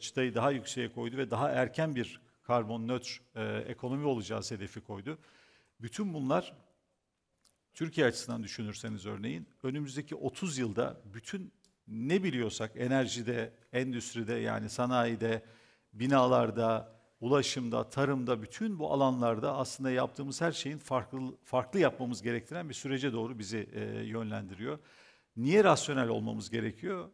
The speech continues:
Çünkü söylemle eylemlerin çok birbiriyle örtüşmediğini görüyoruz ve çok uzun zamandır da bunu görüyoruz. Bakın Amerika Birleşik Devletleri iki bin, e, on üç ya da on dört yılında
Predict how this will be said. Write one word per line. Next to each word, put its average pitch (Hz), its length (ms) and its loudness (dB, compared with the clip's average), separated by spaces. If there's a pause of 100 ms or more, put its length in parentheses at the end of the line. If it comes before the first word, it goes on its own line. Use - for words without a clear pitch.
(140)
Çünkü 170 580 -2 (440)
söylemle 151 920 2 (280)
eylemlerin 143 640 0
çok - 320 -8
birbiriyle 139 380 -2
örtüşmediğini 123 640 0
görüyoruz 104 420 -8
ve 160 140 0
çok 196 220 -4
uzun 165 200 0
zamandır 113 520 4
da 104 120 -10
bunu 98 160 -10
görüyoruz. 90 480 -14
Bakın 147 300 -2
Amerika 160 440 -2
Birleşik 151 300 -4
Devletleri 123 440 -2
iki - 320 -8
bin, 151 220 -2 (460)
e, 123 440 2 (240)
on 165 140 4
üç 156 180 -4
ya 123 120 2
da 120 40 0
on 151 240 -2
dört 123 220 0
yılında 107 640 -4